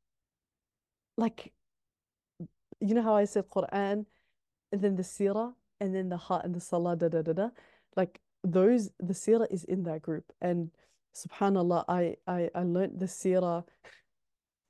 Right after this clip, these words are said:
It's even funny how I even started learning the seerah. Like, subhanAllah, I, I was at uni and, um, um, I, <laughs> like, the year before last is when I first went to, um,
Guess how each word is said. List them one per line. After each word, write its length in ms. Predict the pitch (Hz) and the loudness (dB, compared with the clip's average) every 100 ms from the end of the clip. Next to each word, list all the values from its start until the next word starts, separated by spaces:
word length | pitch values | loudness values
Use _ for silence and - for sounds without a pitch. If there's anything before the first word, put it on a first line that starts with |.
| - 359 359 359 349 - - _ _ 277 208 | -12 -8 -8 -6 -8 -8 -12 _ _ -6 2
It's 220 | 262 294 | 4 6
even 280 | 330 381 254 | 6 6 2
funny 380 | - 220 220 214 | 4 4 6 2
how 220 | 190 180 | 2 0
I 80 | 170 | 2
even 280 | 196 196 | 0 -2
started 380 | 190 - 170 160 | -4 -4 -2 -2
learning 360 | 156 156 160 151 | -2 -2 -2 -8
the 80 | 170 | -10
seerah. 440 | - 151 139 - - | -4 -2 0 -2 -2
Like, 140 | 175 | -2
subhanAllah, 800 | - 175 - 208 214 170 160 - | -2 -6 0 0 2 0 0 -2
I, 200 | 170 165 - | 0 0 2
I 60 | |
was 180 | 175 175 | 0 2
at 160 | 208 185 | 0 0
uni 440 | 175 160 156 151 - | -2 -4 -4 -6 -6
and, 320 | 165 156 156 | -4 -4 -4
um, 340 | 160 156 151 151 _ _ _ _ _ _ _ _ _ | -4 -4 -4 -8 _ _ _ _ _ _ _ _ _
um, 380 | 180 170 165 - - - | -6 -4 -4 -8 -8 0
I, 360 | 180 180 175 - 185 196 170 170 180 _ - - _ | 2 2 0 -2 -6 -4 -4 -4 -6 _ -20 -20 _
<laughs> 1500 | 170 185 - - - _ _ _ _ _ _ _ _ _ - | -8 -6 -12 -14 -20 _ _ _ _ _ _ _ _ _ 4
like, 220 | 202 196 | 4 6
the 60 | 208 | 6
year 160 | 208 247 | 6 6
before 340 | 262 - 202 | 4 2 0
last 360 | 170 165 - - | 2 0 -2 -6
is 180 | 170 | -4
when 140 | 165 175 | -2 -4
I 80 | 180 | -2
first 280 | 170 170 | -4 -2
went 200 | 170 165 | -4 -4
to, 280 | - 156 - | -2 -2 0
um, 220 | 160 147 | -4 -6